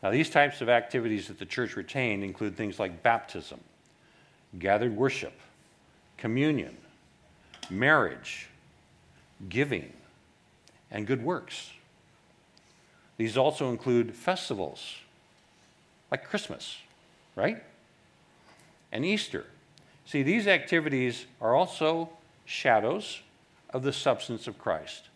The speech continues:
to be, to be fair, to be sure. But,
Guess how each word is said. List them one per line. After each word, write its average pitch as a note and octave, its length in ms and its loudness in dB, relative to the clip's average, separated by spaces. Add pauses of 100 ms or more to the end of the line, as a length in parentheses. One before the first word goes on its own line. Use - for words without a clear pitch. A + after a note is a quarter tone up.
(460)
to - 60 -4
be, C3+ 200 -2 (120)
to - 60 -16
be D#3+ 140 0
fair, F#2 300 -4 (120)
to A#2+ 60 -14
be A#2+ 100 -4
sure. F#2+ 300 -4 (840)
But, - 460 4